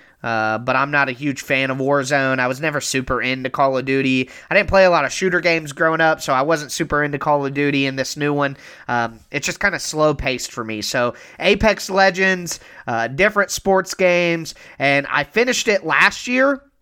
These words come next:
uh, but I've been playing it a little bit more recently, and that is Star Wars, uh, Fallen Order, and then Spider-Man.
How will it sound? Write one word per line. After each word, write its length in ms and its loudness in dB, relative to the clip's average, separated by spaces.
uh, 240 2
but 120 2
I've 160 2
been 220 -4
playing 380 0
it 80 4
a 60 2
little 260 2
bit 180 2
more 340 0
recently, 680 -2
and 220 0
that 180 6
is 160 0
Star 360 4
Wars, 540 0
uh, 160 -2
Fallen 480 2
Order, 560 2
and 320 0
then 480 0
Spider-Man. 640 0